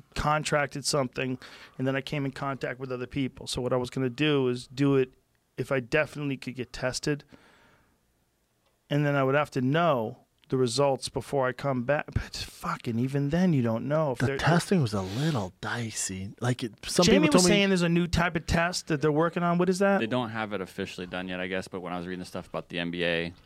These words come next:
Speaker 3: um, it said that they have a potential, like, instant test, right? Like a, maybe a diabetic type test where you can prick a finger,
Speaker 2: your
Speaker 3: get a
Speaker 2: b-,
Speaker 3: little bit of
Speaker 2: blood.
Speaker 3: blood, and they can get something within five to ten minutes. I believe that also said it was hypothetical and, like,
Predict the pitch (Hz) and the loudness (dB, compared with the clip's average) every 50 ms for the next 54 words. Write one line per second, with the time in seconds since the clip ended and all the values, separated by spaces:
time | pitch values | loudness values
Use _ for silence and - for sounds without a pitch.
0 | - - 92 82 80 78 73 71 73 76 - - - 82 78 76 - 80 73 82 | -16 -12 -8 -8 -6 -6 -8 -10 -12 -14 -14 -14 -14 -14 -14 -12 -12 -12 -12 -8
1 | 90 80 78 76 - - - 82 82 78 73 - - - - - 101 - - - | -8 -8 -8 -8 -12 -20 -16 -12 -12 -12 -12 -14 -20 -20 -18 -16 -16 -16 -14 -12
2 | 98 92 90 - - - 90 85 82 80 80 76 73 69 65 - - - - - | -12 -12 -12 -12 -12 -12 -10 -10 -8 -8 -8 -8 -10 -10 -12 -14 -18 -20 -20 -20
3 | - - - - 87 92 95 - - - 123 117 - - - 131 127 131 131 - | -20 -20 -16 -12 -10 -10 -10 -12 -12 -12 -12 -12 -12 -14 -10 -8 -8 -8 -8 -12
4 | - - 123 123 131 131 - - - - 90 80 78 78 78 - - 90 87 87 | -12 -8 -6 -6 -6 -6 -8 -12 -10 -8 -6 -6 -4 -6 -6 -6 -6 -4 -4 -2
5 | 82 78 80 78 85 85 85 80 80 87 85 90 90 - - 90 85 - - 98 | -4 -4 -4 -2 -2 -2 -2 -2 -4 -4 -4 -6 -6 -8 -8 -8 -8 -8 -8 -8
6 | 90 87 - - 85 78 - - 82 - - - _ - - 90 - _ - - | -8 -8 -10 -12 -16 -16 -14 -16 -18 -18 -20 -20 _ -12 -10 -10 -10 _ -18 -20
7 | - - - - - 123 120 - 110 113 110 139 127 110 98 90 - 85 90 131 | -18 -18 -14 -6 2 2 2 4 4 4 4 4 2 2 0 -2 -2 0 0 2
8 | 131 131 127 135 139 110 107 101 101 98 90 92 87 85 80 78 - 85 104 85 | 4 4 4 4 4 2 2 2 0 0 -2 -4 -8 -8 -10 -12 -12 -14 -12 -12
9 | 78 - - 85 76 - 87 82 80 - 82 78 - - 78 80 73 - - - | -12 -12 -14 -16 -12 -12 -12 -12 -10 -12 -14 -16 -12 -10 -10 -10 -10 -12 -16 -14
10 | 85 80 85 87 87 - - - _ _ _ _ _ _ - - 98 98 101 104 | -12 -12 -10 -10 -10 -12 -14 -18 _ _ _ _ _ _ -18 -12 -8 -4 -2 -2
11 | 107 90 95 92 90 87 - - 95 - - 92 87 82 73 73 - - 98 90 | -2 -2 0 -2 -2 -2 -4 -8 -12 -10 -10 -8 -8 -8 -10 -12 -10 -8 -8 -8
12 | - 76 - - 110 98 98 92 - 92 90 87 85 78 76 73 78 - - | -10 -12 -8 -6 -6 -4 -4 -6 -8 -8 -10 -8 -10 -10 -12 -14 -14 -14 -18